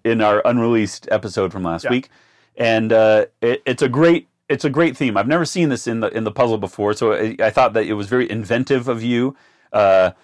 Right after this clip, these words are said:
Speaker 1: there, uh, uh, the, the two kind of, uh, the bookend answers in the puzzle on the grid, uh, top left and bottom right, are, uh, uh, losing. So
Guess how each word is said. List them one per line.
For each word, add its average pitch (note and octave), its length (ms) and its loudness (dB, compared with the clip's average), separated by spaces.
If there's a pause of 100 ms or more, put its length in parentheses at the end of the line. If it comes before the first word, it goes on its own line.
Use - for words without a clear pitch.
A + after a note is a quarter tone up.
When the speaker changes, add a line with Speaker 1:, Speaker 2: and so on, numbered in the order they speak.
(420)
Speaker 1:
there, A#2 340 2
uh, G2+ 420 4
uh, A2+ 120 0
the, A2 160 -4
the A2+ 140 -2
two G#3 240 -4
kind D#3+ 200 0
of, A2 180 -2 (140)
uh, G2 460 2
the G#2+ 160 -12
bookend C3 640 0 (100)
answers B2 480 -4
in G2 80 -10
the F#2+ 80 -6
puzzle G2+ 380 0
on F#2 100 -4
the F#2 80 -6
grid, F2+ 340 0
uh, F2 100 -6
top - 260 -2
left G#2 200 0
and F#2+ 100 -8
bottom F#2 260 0
right, F#2 280 -2 (640)
are, F#2+ 460 2
uh, F2 480 0 (420)
uh, E2 300 -4
losing. C#3+ 540 -2
So A#2 220 -4